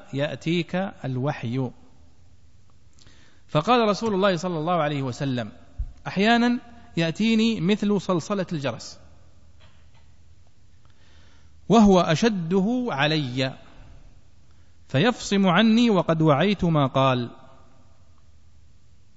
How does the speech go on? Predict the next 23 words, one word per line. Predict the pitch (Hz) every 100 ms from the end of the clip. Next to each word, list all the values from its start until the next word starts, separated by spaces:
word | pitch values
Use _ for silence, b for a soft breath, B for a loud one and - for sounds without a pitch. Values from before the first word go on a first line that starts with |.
| - - - - - - - -
وهذه | 123 156
الحالة | 135 139 151
أيها | 131 131
الإخوة | 151 156 170
هي | 127 131
أكثر | 185 - 147
ما | 131
نزل | 143 147 139
به | 143 139
الوحي، | 135 151 135
القرآن | - - 156 147
الكريم | 131 170 156
أكثر | 170 - 180
ما | 165
نزل | 208 233 233 - 151
بهذه | 156
الحالة | 143 123 104 - - - - - - - - - - -
على | 123 143
النبي | 139 147
صلى | 131 131
الله | 123 143
عليه | 123 135
وسلم. | 110 - 98